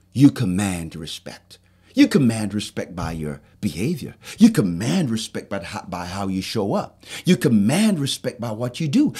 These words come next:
You command respect by how you respect and honor her. You command respect by the intimacy, the love, the affection, the, the respect, the maturity that you display in the marriage.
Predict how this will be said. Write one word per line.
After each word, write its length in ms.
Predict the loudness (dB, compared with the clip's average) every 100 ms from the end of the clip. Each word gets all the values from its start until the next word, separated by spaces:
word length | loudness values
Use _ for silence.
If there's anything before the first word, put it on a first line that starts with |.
| 4
You 120 | 6
command 680 | 6 4 4 2 2 2 2
respect 420 | 0 -4 -6 -10 -8
by 100 | -8
how 320 | -8 -6 -4
you 200 | -2 0
respect 520 | 0 -2 -4 -6 -4
and 260 | -6 -6 -2
honor 280 | -4 -2 -4
her. 340 | -6 -8 -8 -12 -18 -4
You 140 | 2 2
command 640 | 4 4 4 2 -4 -4
respect 440 | -6 -4 -6 -6
by 200 | -6 -4
the 240 | -4 -6 2
intimacy, 760 | 4 6 4 0 -2 -4 -2 0
the 140 | 2
love, 800 | 2 4 4 4 4 2 -6 -2
the 180 | 0 0
affection, 840 | -2 2 2 2 -2 -4 -2 -2 -4 -8 0
the, 140 | 0
the 140 | 2 0
respect, 580 | 0 -2 -4 -4 -2
the 80 | 0
maturity 600 | 0 0 -2 -4 -2 -2
that 180 | -2 0
you 100 | 0
display 520 | 0 -4 -6 -2 -2
in 220 | 0 -2
the 80 | 2
marriage. 600 | 2 2 -2 -8 -14 -20